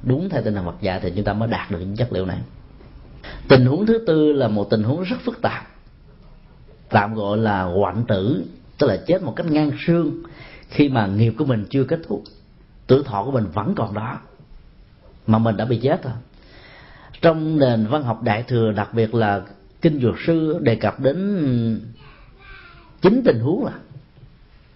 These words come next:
chết oan, chết bị vu khống, chết rớt núi, chết xe đụng, chết lũ lụt, chết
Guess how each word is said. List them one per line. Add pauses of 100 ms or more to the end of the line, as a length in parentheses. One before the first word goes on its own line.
(440)
chết
oan, (720)
chết
bị
vu
khống, (760)
chết (100)
rớt
núi, (500)
chết
xe
đụng, (580)
chết
lũ
lụt, (760)
chết